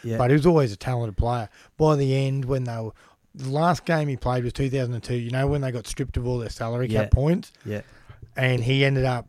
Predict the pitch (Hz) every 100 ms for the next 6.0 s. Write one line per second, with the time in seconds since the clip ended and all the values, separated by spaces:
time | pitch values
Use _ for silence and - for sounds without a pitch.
0 | - - 131 123 120 123 117 113 110 104
1 | 104 110 123 117 110 113 110 - 123 -
2 | 123 117 113 110 117 117 113 120 113 117
3 | 117 117 110 110 113 110 113 120 123 120
4 | 110 110 107 - 127 110 107 101 _ -
5 | 117 127 117 117 104 - 113 117 117